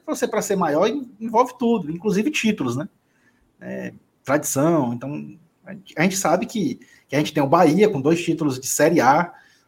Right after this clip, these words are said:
tem o Sport também, com, considerado como campeão de Série A, campeão de Copa do Brasil. Então, isso tudo, isso tudo entra no critério pra definir quem é maior, né? Então, eu, eu acho que a palavra maior é que não, não encaixou legal aí.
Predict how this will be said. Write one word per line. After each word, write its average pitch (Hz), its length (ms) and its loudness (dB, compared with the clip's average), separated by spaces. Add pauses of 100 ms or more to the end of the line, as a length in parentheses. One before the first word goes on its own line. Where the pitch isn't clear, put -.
(100)
tem 131 420 -10
o 139 40 -8
Sport 143 440 0
também, 139 280 -8
com, 117 260 -10 (420)
considerado 135 460 -2
como 131 160 -8
campeão 127 260 -8
de 127 80 -10
Série 123 240 -2
A, 139 120 -2
campeão 127 240 -8
de 123 60 -14
Copa 127 200 -8
do 127 80 -8
Brasil. 120 500 -4 (380)
Então, 196 160 -8
isso 202 220 -6
tudo, 294 440 -4 (180)
isso 185 200 -6
tudo 311 200 4
entra 262 280 6
no 302 100 4
critério 247 400 4
pra 277 80 6
definir 311 400 2
quem 311 160 2
é 330 60 4
maior, 320 600 6 (320)
né? 127 140 -18
Então, 151 580 -8 (380)
eu, 147 160 -2
eu 156 180 2
acho 170 200 0
que 196 340 2
a 190 120 -2
palavra 202 460 6
maior 185 320 6
é 240 80 6
que 285 140 -2
não, 339 280 -2 (200)
não 269 60 -2
encaixou 277 400 0
legal 226 320 4
aí. 175 260 2